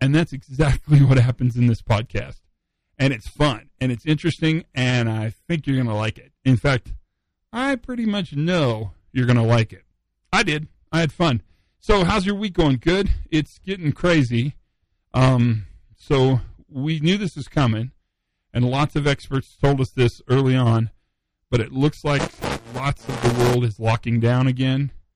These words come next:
and this Delta variant and Delta variant B are presenting, um, an entirely new challenge. And what you're seeing is a bunch of risk fatigue. I mean, you're watching this happen, so you know exactly what I'm talking about.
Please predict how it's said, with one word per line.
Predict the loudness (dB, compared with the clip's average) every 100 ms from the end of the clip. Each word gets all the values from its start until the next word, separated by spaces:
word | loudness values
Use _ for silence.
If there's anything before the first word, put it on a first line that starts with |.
| _ _ _ _
and | 0 2
this | 2
Delta | 0 0 0 0 -2
variant | 2 2 2 -2 -6
and | -8
Delta | -6 -4 -4
variant | 0 0 -2 -6 -4
B | -2 -2 -4 -8 _ _ _ _ -4
are | -2 -2 -8 _ _
presenting, | -4 -2 2 2 4 2 0 -6 -18 _
um, | -10 -6 -4 -6 -8 -14 _ -4
an | -4
entirely | -2 -2 0 0 2 4
new | 4 2
challenge. | 0 -2 0 0 -2 -6 -10 -20 _ _ _ _ _ 0
And | 2
what | 2
you're | 0 -8
seeing | -6 -2 0
is | 0 -2
a |
bunch | -2 -2 -2
of | -8 -2
risk | -2 -2
fatigue. | -14 -20 -6 0 0 0 -8 -20 _ _ _ _ _ -2
I |
mean, | 4 6
you're | 4
watching | 0 -4 -4 -8
this | -4
happen, | -2 -2 -2 -6
so | 0
you | 2
know | 2
exactly | 0 -2 -4 -2 -2
what | -2
I'm | -2
talking | -4 -4 -4
about. | -6 -6